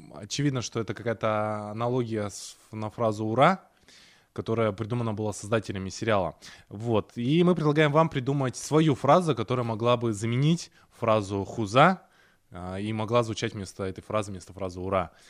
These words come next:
А, и если вы еще дополнительно к этому прикрепите видео, где вы что-то выпиваете и развиваете, <laughs> то это будет дополнительным бонусом для вас. Вот. Ну, а в качестве приза мы решили под-, э, под-,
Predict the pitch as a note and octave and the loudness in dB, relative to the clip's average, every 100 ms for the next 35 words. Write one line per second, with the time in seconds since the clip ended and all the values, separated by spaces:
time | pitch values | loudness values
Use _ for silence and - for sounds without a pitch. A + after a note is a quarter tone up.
0 | - _ F2+ F2+ G2+ A2 A2 G#2+ G#2 G2+ | -20 _ -10 -6 -6 -4 -4 -2 -2 -2
1 | G2 G#2 A#2 D#3+ - C3 C3 - A#2 - | -4 -6 0 0 2 2 2 -2 -4 -2
2 | C3 C3 A2+ G#2+ A#2 A2 G#2 G#2 G#2+ A#2 | -2 -4 -6 -4 -4 -4 -6 -6 -4 -4
3 | G2+ - G#2 G#2 F3 D#3 A2+ F#2 E2+ _ | -4 -8 -8 0 2 4 4 2 -2 _
4 | - G#2+ G#2+ G2 F#2+ F#2 F#2 G2 A#2+ A2 | -10 -4 -2 -2 -2 -6 -8 -4 -2 0
5 | G#2+ A#2 A#2 A2+ A2+ G#2+ A#2 F3 D3+ A#2 | 0 2 2 2 -2 0 4 8 8 4
6 | F#2+ - - E3+ - D3 - _ - C#3 | -2 -4 -4 -8 -8 -8 -10 _ 0 2
7 | D3+ C#3+ C#3 C3 A#2+ C#3+ C#3+ C3 A#2+ A#2 | 4 2 2 2 2 2 2 -2 -2 2
8 | B2 G#2 - F#2 F2+ _ A2 G#2 F#2 F2 | 0 0 -4 -8 -10 _ -2 0 0 -2
9 | - _ _ _ _ - - - - - | -10 _ _ _ _ -20 -20 -20 -20 -20
10 | A2 A2+ A#2+ G#2 A2+ A2 C3 F#3 D3 B2+ | -10 2 4 4 0 0 6 10 12 12
11 | - C#3 - C3 - E3 G3 D#3+ A#2+ B2+ | 8 4 2 -4 0 2 4 6 6 4
12 | C3 - C3+ B2 - G#2 A2 G#2+ F#2+ A2 | 2 2 2 2 2 2 2 2 0 -4